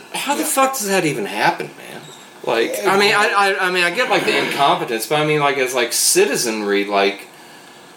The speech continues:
Speaker 1: like, th-, this stuff with, uh, the, uh, water in Jackson was not even, like, mentioned in the news. It's like, good lord, dude, like, of all the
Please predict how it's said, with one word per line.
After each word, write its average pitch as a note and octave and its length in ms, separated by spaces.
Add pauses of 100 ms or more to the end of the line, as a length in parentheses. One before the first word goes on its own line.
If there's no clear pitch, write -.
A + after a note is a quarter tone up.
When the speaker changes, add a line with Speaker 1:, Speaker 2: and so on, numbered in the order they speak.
Speaker 1:
like, A2+ 280 (840)
th-, E3+ 340
this F3+ 280
stuff A#3+ 240
with, C3 200
uh, A2 200
the, G#2 920
uh, A2+ 220
water D#3 340
in G2 120
Jackson A2 640 (720)
was D#3 200
not G3 300
even, D#3 240
like, A2+ 260 (120)
mentioned C3 640
in G#2+ 140
the F2+ 60
news. D3+ 640 (180)
It's - 180
like, A#2+ 320 (320)
good C#4 220
lord, C#3+ 520
dude, G#2+ 220
like, B2 260
of D3 140
all A3 320
the D3+ 180